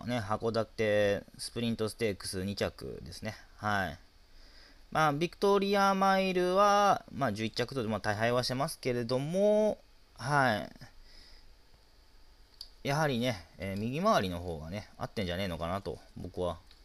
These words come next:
まあ、この時思ったんですけども、うんと。実はね、この時ね、確か馬券買ってたんかな。まあ、そんなことはまあ、どうでもいいですわ。まあ、選んだ理由ですけれども、近々の成績がすごくいいっていうとこですよね。あの、データ編でも言ったんですけども、はい。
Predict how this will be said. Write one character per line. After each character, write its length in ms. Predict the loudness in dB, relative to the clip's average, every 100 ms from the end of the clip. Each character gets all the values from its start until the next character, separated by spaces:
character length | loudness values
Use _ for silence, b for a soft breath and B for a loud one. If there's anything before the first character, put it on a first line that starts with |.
| -8
ま 80 | -4
あ、 20 |
こ 80 | -2
の 60 |
時 200 | -2 0
思 160 | 0 0
っ 40 |
た 120 | 0 -4
ん 60 |
で 60 | -6
す 80 | -6
け 80 |
ど 80 | -4
も、 280 | -2 -4 -6 -8
う 60 |
ん 240 | -8 -8 -10
と。 140 | -14 -14 B B B B -10
実 80 | -4
は 60 | -2
ね、 100 | 0
こ 140 | 2
の 80 | 2
時 80 | 2
ね、 80 |
確 160 | 0 0
か 60 | -2
馬 100 | 0
券 260 | -2 -2
買 140 | 0 -2
っ 40 | -4 -20 -20 _ -20 -20 -20 -20 -4
て 100 | -2
た 160 | 0 0
ん 120 | 0
か 100 | -4
な。 140 | -4 0
ま 120 | 0
あ、 40 |
そ 100 | 2
ん 40 | 0
な 100 | 2
こ 100 | 4
と 60 |
は 60 | 4
ま 140 | 4
あ、 20 |
ど 100 | 2
う 40 | 0
で 80 | -2
も 120 | -4
い 40 |
い 20 | -6
で 60 |
す 100 | -6
わ。 80 | -2
ま 200 | 2 4
あ、 20 |
選 240 | 6 8 6
ん 40 |
だ 80 | 4
理 80 | 2
由 100 | 2
で 80 | 2
す 80 | 2
け 80 |
れ 80 | 0
ど 100 | 2
も、 240 | 2 2 2
近 220 | -2 -2
々 160 | 0 2
の 120 | 4
成 140 | 4
績 260 | 4 2 2
が 100 | 2
す 100 | 4
ご 120 | 2
く 120 | 2
い 140 | 0 0
い 20 |
っ 40 |
て 100 | 0
い 60 | -2
う 20 |
と 80 | -2
こ 80 | -4
で 100 | -4
す 80 |
よ 80 | -4
ね。 200 | -4 -6 -8 B B B B B B
あ 100 | 0
の、 120 | 2 4
デ 140 | 2
ー 40 |
タ 100 | 2
編 220 | 2 2 2
で 80 |
も 100 | 2
言 80 | 0
っ 40 | 2
た 80 | 0
ん 40 |
で 80 | 0
す 80 | -2
け 80 |
ど 120 | -2 2
も、 320 | 2 2 0 -8 -20 -20 -20 -20 -20 -20 -20 -18 -10
は 300 | -2 0 0
い。 140 | -4